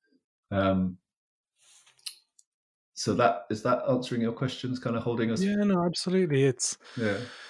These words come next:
Speaker 2: it's, it's kind of, um, w-, w-, the, the whole, the whole bigger question really is, um, i-, if, if that's what's holding us back, what about the,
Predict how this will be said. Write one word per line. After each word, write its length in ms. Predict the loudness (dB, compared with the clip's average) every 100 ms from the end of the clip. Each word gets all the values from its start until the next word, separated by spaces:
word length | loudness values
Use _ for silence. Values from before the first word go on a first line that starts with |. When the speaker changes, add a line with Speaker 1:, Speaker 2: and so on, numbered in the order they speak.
| -20 _ _ _ -6
Speaker 2:
it's, 280 | -4 -4
it's 180 | -4 -4
kind 200 | 0 4
of, 220 | 6 4
um, 640 | 4 6 6 4 0 -2 -6 _ _ _ -6
w-, 560 | -4 -4 -4 0 0
w-, 200 | -2 -8 -6
the, 100 | -2
the 180 | 2 4
whole, 160 | 4
the 80 | 6
whole 120 | 4
bigger 300 | 8 6 6
question 520 | 4 4 4 0 2
really 340 | 4 4 4 4
is, 420 | 2 0 -2 -4 0
um, 440 | 0 0 -2 -6 -10 _ _ _ _ 2
i-, 40 | 4
if, 280 | 4 2 0
if 200 | -2 2
that's 340 | 0 0 -2
what's 120 | 0
holding 340 | 2 2 2 0
us 100 | 0
back, 520 | 0 0 -2 -8 -16 _ -20 -20 -20 -20 _ -4
what 220 | 2 2
about 320 | 4 2 4
the, 500 | 4 4 4 2 -2